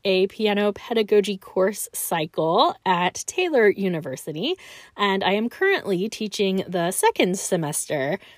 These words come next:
pedagogy class, which is focused on teaching intermediate students. So I have a great group of young teachers in this course with me,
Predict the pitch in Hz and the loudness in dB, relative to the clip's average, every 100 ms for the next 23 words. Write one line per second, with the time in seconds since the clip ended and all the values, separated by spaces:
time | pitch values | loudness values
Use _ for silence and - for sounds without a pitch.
0 | _ - 170 165 151 156 - 151 120 - | _ 0 2 2 0 -2 -4 0 0 -2
1 | - - 220 - 214 214 - 277 269 269 | -6 -4 -4 0 -2 -2 -2 0 0 -4
2 | - 202 190 190 226 202 202 180 196 190 | -4 -4 -2 -2 -6 -4 -4 -4 -4 -4
3 | 202 180 196 214 180 151 - - - - | -2 -2 0 0 4 2 2 -6 -6 -6
4 | 143 98 - - - _ _ _ _ - | -8 -10 -10 -10 -10 _ _ _ _ 0
5 | 165 - 165 170 165 185 180 226 226 262 | 0 0 -2 -4 -4 -4 -4 -6 -6 -2
6 | 294 294 311 - 208 220 254 254 - 196 | 2 2 0 -4 -10 -4 0 0 -2 -6
7 | 180 185 185 190 - 320 - 294 285 262 | -2 -2 -2 -4 -6 -6 -2 0 0 -2
8 | - 175 156 - - 277 254 254 - 226 | -6 -4 -4 -8 -4 -2 -2 -4 -2 0
9 | 208 | 0